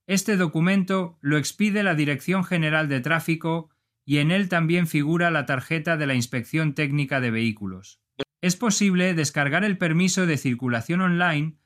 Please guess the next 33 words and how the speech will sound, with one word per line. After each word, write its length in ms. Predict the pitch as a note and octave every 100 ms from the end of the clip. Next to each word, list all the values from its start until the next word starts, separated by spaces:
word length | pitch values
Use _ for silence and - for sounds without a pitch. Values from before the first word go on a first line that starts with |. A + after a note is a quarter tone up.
| _
a 140 | C3+ C3+
través 360 | C#3+ D#3 F#3+
de 100 | E3+
la 120 | C#3
sede 260 | B2 F3+ G3+
electrónica 720 | G3 D#3+ - F3+ E3+ D3 C3
de 100 | A#2+
la 120 | A#2
D 120 | B2 E3
G 180 | F3+
T, 360 | D#3 D#3+ D#3 - _ _
lo 180 | - C3+
que 120 | D3+
facilita 580 | C#3 C#3+ - C#3+ F#3 G#3
su 160 | F3+ F#3
acceso 520 | D#3 - F3+ - D3+
en 140 | C#3+
caso 300 | B2+ E3 F3
de 120 | D#3 B2
pérdida 520 | E3 E3+ F3+ F3 F3
o 80 | C#3
deterioro. 640 | A#2+ A2 G#2+ A2 F#2 F#2 _ _ _ -
El 140 | C#3
permiso 360 | C#3 D#3 F3+ G#3+
de 120 | G3
circulación 760 | F3 E3 E3+ D#3 D3 F#3+ G#3+ G3
no 120 | F3+
tiene 200 | F#3 F#3+
una 180 | F#3 D#3
fecha 320 | F3+ F3 F3+
de 120 | D#3+
caducidad 600 | C#3+ C#3+ C3+ C3+ B2+ D3
específica, 840 | D3+ - C3+ E3+ C#3+ A#2+ G#2+ G2+